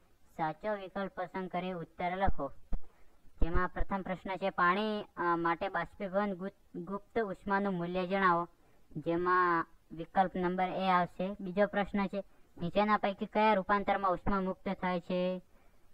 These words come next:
તેમાં આવશે એક અને ચારમાં, એટલે કે વિકલ્પ ડી. ત્રીજો પ્રશ્ન છે, ઉનાળામાં માટલાનું પાણી ઠંડુ રહે છે. આ ક્રિયા સાથે સંકળાયેલી ઘટના કઈ છે?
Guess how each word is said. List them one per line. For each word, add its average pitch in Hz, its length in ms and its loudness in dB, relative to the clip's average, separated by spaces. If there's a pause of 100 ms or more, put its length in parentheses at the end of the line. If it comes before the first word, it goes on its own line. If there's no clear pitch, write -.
(360)
તેમાં 185 460 2
આવશે 190 460 0 (1700)
એક 202 340 -2 (140)
અને 175 220 0
ચારમાં, 170 440 2
એટલે 175 220 -4
કે 170 180 -6
વિકલ્પ 160 420 -4
ડી. 175 300 0 (2250)
ત્રીજો 202 280 0 (520)
પ્રશ્ન 185 380 -2
છે, 202 100 -2
ઉનાળામાં 196 560 4
માટલાનું 190 400 2
પાણી 190 260 2
ઠંડુ 185 320 -2
રહે 190 220 2
છે. 185 200 2
આ 190 180 6
ક્રિયા 190 260 6
સાથે 180 240 2
સંકળાયેલી 180 480 0
ઘટના 180 340 0
કઈ 190 200 -2
છે? 175 320 -4